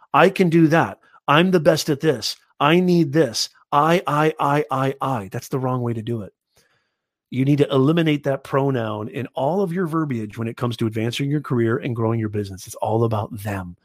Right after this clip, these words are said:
It's all about what you can do for them, how you can solve their problem,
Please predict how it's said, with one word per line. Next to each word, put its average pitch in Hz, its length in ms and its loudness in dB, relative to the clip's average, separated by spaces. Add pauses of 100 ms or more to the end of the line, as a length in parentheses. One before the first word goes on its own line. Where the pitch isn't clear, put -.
(180)
It's - 140 -6
all 113 160 2
about 113 240 0
what - 160 -2
you 131 260 2
can 131 180 0
do 120 140 2
for 110 160 0
them, 101 300 -6 (240)
how 123 140 -2
you 120 280 2
can 131 160 0
solve 113 280 -2
their 110 140 -2
problem, 95 360 -8